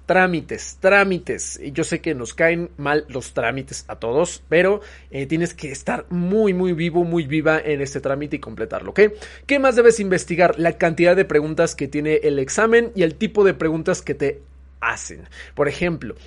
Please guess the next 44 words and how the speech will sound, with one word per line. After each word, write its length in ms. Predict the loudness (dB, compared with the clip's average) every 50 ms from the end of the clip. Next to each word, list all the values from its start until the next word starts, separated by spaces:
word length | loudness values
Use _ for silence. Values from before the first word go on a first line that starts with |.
| -20 -6 -2
hay 140 | 0 0 0
exámenes, 640 | 0 0 0 0 2 2 2 4 4 2 2 0 -4 -2
generalmente 560 | 2 4 6 6 6 6 4 0 -2 0 2
los 120 | 2 4
de 80 | 4 2
admisión 320 | 0 0 -4 -6 -6 -6
son 180 | -4 -6 -6 -4
tipo 380 | -4 -6 -4 -2 -4 -4 0 4
test, 380 | 6 8 8 6 4 0 -4 -6
en, 140 | -6 -6 -8 -10
en 100 | -8 -6
donde 200 | -4 -4 -2 0
te 120 | 0 0
ponen 640 | 2 2 0 2 2 2 2 2 2 2 0 0 0
cuatro 400 | 2 4 6 6 6 4 2 2
o 20 | 0
cinco 360 | 0 -4 -6 -4 0 2 2
opciones 500 | 2 2 0 -4 -4 -2 -2 -4 -6 -8
en 80 | -6
cada 280 | -4 -2 -2 -2 -2 0
pregunta 520 | 2 2 4 4 2 4 4 4 4 4
y 80 | 2 0
te 100 | 0 0
lo 100 | 0 2
dividen 440 | 0 -2 -4 -2 -2 -2 -2 -2 -4
por 360 | -4 -2 -2 -2 -4 -6 -8
materia. 760 | -8 -6 -6 -8 -6 -6 -4 -2 -2 -2 -2 -4 -6 -8 -8 -12 -16 -20 -20 -16 -4
Depende, 640 | -2 0 0 2 4 2 2 2 0 -2 -6 -6 -8
¿ok? 140 | -4 2 4
Entonces, 480 | 4 4 4 4 0 0 0 0 -2 -2
en 100 | -4 -4
general 340 | -2 2 4 6 6 4 4
son 160 | 0 -4 -4
tipo 340 | -4 -4 -2 -2 -2 -2 0
test, 280 | 2 0 0 0 -4 -8
pero 140 | -4 -4 -2
investiga 480 | 0 2 2 2 2 0 2 4 4 4
si 120 | 4 0
tu 100 | -4 -6
examen 400 | -6 -4 -2 -2 0 0 -2 -4 -8 -14 -20 -14 -10
quizá 340 | -8 -4 -4 -4 -4 -2
puede 220 | -2 0 0 0 0
ser 140 | -2 -2 2
oral, 300 | 6 6 6 6 6